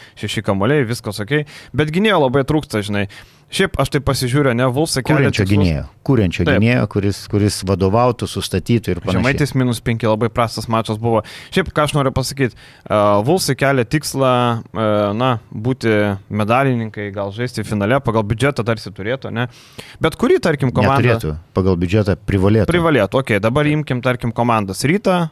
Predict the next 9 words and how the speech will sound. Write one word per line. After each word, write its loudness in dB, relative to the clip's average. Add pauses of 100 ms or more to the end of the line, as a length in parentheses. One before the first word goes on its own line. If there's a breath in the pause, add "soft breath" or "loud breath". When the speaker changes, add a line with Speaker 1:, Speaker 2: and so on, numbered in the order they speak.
Speaker 1:
Lietkabelį, 0
e, -6 (360)
galim -2
ir -4
Juventus -6
pridėt. -4
Kuri 0
komanda 0 (400)
pirktų 2